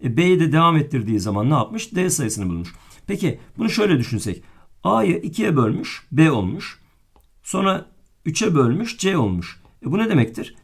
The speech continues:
Demek ki A sayısı C'nin kaç katı? Altı katı. O zaman A bölü C ne olması lazım? Altı.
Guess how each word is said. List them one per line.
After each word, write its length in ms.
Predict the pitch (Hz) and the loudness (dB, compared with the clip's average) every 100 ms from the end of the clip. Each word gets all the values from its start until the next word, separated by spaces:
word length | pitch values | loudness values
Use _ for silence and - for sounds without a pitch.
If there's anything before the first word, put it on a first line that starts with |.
| - | -4
Demek 240 | 220 - | -2 -2
ki 120 | 131 - | -4 0
A 240 | 185 196 | 4 4
sayısı 380 | 190 151 127 117 | 2 0 -2 -4
C'nin 320 | 120 175 127 | 0 2 2
kaç 220 | 127 220 - | 0 -4 -2
katı? 360 | 117 233 254 - - - | -2 -4 -10 -16 -14 -4
Altı 280 | 226 - | -2 -2
katı. 340 | - - 82 - - _ _ _ _ - | -4 -2 -6 -10 -20 _ _ _ _ -6
O 80 | |
zaman 220 | 139 117 - | 0 0 2
A 260 | 139 131 | 2 4
bölü 180 | 120 104 | 2 0
C 220 | 98 127 | 0 0
ne 60 | 175 | 0
olması 400 | 160 104 98 - | 2 0 -2 -6
lazım? 280 | 90 110 247 | -6 -4 -4
Altı. 360 | 208 - 85 | -6 -6 -10